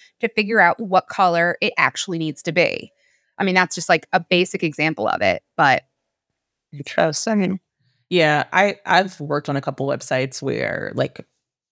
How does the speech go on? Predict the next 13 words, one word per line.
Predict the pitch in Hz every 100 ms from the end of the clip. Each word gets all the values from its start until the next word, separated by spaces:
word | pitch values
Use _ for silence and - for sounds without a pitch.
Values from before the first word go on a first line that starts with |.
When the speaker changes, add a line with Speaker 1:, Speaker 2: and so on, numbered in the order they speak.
| -
Speaker 2:
ineffective | 147 143 147 143 139
code | - - 90 71 -
certainly | - - 147 - - 143
slowed | - 143 143
down | 127 131
the | 143
site. | - 131 131 143 - -
Uh, | 139 147 -
I | -
agree | 139 160 147
with | 143 139
you. | 139 139
Reading, | 143 139 143 147